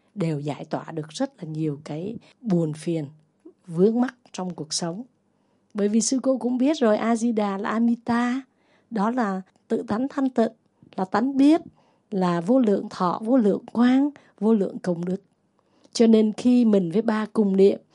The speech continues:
cái Nam Mô A Di Đà Phật đó, thì nói: "Ba ơi, con với ba đang niệm cái chân tâm, cái tánh biết trong sáng vô ngần." Nếu mà mình niệm nhiều, mình thường nhớ đến tánh biết đó đó, thì ba đâu có u buồn gì đâu. Tại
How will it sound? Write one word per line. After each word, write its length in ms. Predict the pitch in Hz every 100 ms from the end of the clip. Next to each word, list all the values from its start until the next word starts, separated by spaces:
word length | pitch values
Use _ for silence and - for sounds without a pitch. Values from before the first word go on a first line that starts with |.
| _ _ _
cái 260 | 175 170 185
Nam 280 | 226 226 226
Mô 120 | 226
A 200 | 220 214
Di 160 | 226
Đà 240 | 202 170 147
Phật 320 | - 170 -
đó, 180 | 185 165 _ _ _ -
thì 120 | 170
nói: 140 | 151
"Ba 220 | 208 190 180
ơi, 360 | - 196 196 185 _ _
con 280 | 220 214 208
với 120 | 202
ba 340 | 202 196 190 185 - _ -
đang 340 | 254 277 247
niệm 240 | 185 - - _ _
cái 120 | 226 226
chân 280 | 240 233
tâm, 300 | 214 233 226
cái 120 | 226 240
tánh 340 | 202 208 247
biết 180 | 254 294 _
trong 240 | 220 214 196
sáng 360 | - 196 214
vô 180 | 202 196
ngần." 280 | 180 170 151 - - - _
Nếu 160 | 202 269
mà 80 | 269
mình 260 | 202 196
niệm 300 | 190 233 240
nhiều, 300 | 214 220 202 - _ -
mình 160 | 202 202
thường 300 | 214 233 214
nhớ 160 | 220
đến 240 | 233 247 254
tánh 260 | 226 269
biết 220 | 277 320
đó 140 | 277 285
đó, 160 | 330 - _ _
thì 140 | - 160
ba 200 | 202 220
đâu 120 | 226
có 180 | 247 240
u 180 | 247 233
buồn 380 | 202 190 180 175
gì 80 |
đâu. 220 | 175 208 220 _ _ _ _ -
Tại 240 | 156